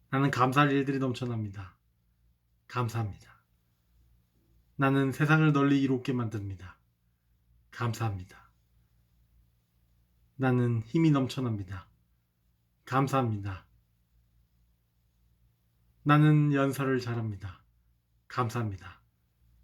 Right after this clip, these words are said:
나는 언변력이 좋습니다. 감사합니다. 나는 발표를 잘합니다. 감사합니다.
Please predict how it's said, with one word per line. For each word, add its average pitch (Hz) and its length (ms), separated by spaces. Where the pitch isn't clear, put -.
나는 131 200
언변력이 135 560
좋습니다. 110 640
감사합니다. 101 800
나는 131 220
발표를 120 500
잘합니다. 113 640
감사합니다. 127 640